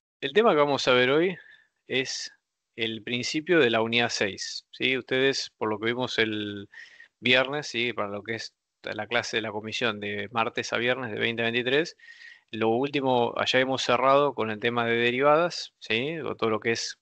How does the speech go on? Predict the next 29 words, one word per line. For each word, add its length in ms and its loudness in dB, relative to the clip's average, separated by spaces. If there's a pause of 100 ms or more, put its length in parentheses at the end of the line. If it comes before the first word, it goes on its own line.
(120)
crecimiento, 800 0
decrecimiento 600 -4
de 80 2
funciones, 680 0 (180)
toda 180 4
esa 200 0
parte 260 2
ya 100 -4
está. 320 0 (760)
Y 300 2
ahora 240 4
nos 160 0
falta 240 4
el 60 4
último 320 -4
tema, 260 0
que 160 2
es 160 -2
el 120 -6
de 120 -2
la 140 2
guía 240 2
seis, 540 -2 (340)
¿sí? 320 -6 (720)
Que 180 2
esto 180 0
básicamente 600 0
es 40 -8
de 320 2